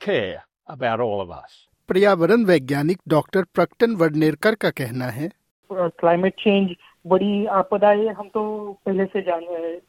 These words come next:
Speaker 3: जानते हैं, बचपन से ये पढ़ते आ रहे हैं, लेकिन आजकल ये हमारे आंखों के सामने हो रहा है। क्या आपने सुना है कि क्वींसलैंड में ब-,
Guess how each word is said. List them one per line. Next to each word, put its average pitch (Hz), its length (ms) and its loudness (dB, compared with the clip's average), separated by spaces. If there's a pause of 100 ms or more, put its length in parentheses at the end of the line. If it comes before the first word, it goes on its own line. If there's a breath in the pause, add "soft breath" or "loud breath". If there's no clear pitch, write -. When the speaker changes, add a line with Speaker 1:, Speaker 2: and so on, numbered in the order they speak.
(120)
Speaker 3:
जानते 156 300 -4
हैं, 160 220 -4
बचपन 185 300 -6
से 190 140 -2
ये 180 60 0
पढ़ते 165 320 -4
आ 147 120 -2
रहे 139 120 -10
हैं, 131 60 -16 (520 soft breath)
लेकिन 233 240 2
आजकल 202 400 0
ये 240 100 4
हमारे 220 280 2
आंखों 214 240 -2
के 226 100 -6
सामने 180 300 -10
हो 156 80 -18
रहा 147 120 -14
है। 143 60 -12 (320 soft breath)
क्या 240 100 0
आपने 240 240 -4
सुना 254 260 0
है 359 120 0 (340 soft breath)
कि 254 120 -2
क्वींसलैंड 240 520 0
में 247 140 0
ब-, 208 320 0